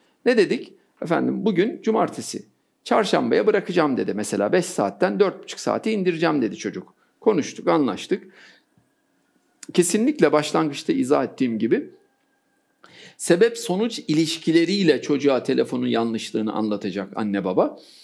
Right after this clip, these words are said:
Ve iyileşme bekleyecek. İyileşme ne zaman başlayacak? Diyelim çarşamba günü.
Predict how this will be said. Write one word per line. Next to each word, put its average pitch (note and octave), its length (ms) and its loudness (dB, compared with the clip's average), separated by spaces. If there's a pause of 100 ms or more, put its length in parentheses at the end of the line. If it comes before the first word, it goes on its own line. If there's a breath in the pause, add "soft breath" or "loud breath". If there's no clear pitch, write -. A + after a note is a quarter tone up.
(260 loud breath)
Ve C4+ 280 2 (340 loud breath)
iyileşme A3+ 560 2
bekleyecek. A2 560 -4
İyileşme B3 480 0
ne A#3+ 80 2
zaman D#3 320 0
başlayacak? A#2 580 -4
Diyelim D#3 300 2
çarşamba B2+ 540 0
günü. E2 200 -10